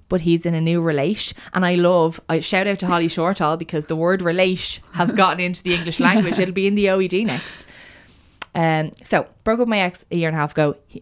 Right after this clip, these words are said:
Speaker 1: still see him, but he's in a new relationship with the girl he cheated on me with. Hmm. There's still a lot of love between us, but I don't think I can move on, even with all the hurt he caused."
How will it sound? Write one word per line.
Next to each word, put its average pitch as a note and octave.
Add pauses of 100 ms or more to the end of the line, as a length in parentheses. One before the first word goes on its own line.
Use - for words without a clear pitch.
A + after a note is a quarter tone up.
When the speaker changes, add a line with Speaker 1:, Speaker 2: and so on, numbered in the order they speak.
Speaker 1:
still B3+
see A#3
him, F3
but F3
he's E3
in F3+
a A3
new G3
relationship D#3 (580)
with A3
the B3+
girl E3 (160)
he F3+
cheated G3 (260)
on D3 (140)
me D3+
with. - (880)
Hmm. E3 (880)
There's F#3+
still A#3+
a B3
lot A3
of G#3+
love G3
between D3
us, - (340)
but F#3
I E3+
don't F3
think E3
I D#3
can D#3+
move D#3
on, C#3 (240)
even F3+
with D#3+
all D#3
the D3+
hurt D3+
he D#3
caused." C3+